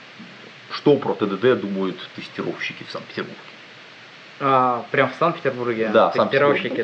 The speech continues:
Speaker 2: думают о том, что это прерогатива разработчиков, а, делать то, что,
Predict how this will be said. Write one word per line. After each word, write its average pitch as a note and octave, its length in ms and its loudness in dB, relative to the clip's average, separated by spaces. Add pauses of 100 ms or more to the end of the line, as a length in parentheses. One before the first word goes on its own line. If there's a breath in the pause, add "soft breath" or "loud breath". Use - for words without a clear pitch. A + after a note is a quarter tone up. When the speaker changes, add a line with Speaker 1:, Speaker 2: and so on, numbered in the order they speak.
Speaker 2:
думают A2+ 440 -2
о A2 60 -2
том, B2+ 260 -4
что A2+ 760 2 (560 loud breath)
это A#2+ 760 0
прерогатива B2 540 2
разработчиков, C3+ 760 2 (260)
а, A2+ 920 0 (480)
делать B2 340 2
то, B2+ 140 0
что, A2 840 -2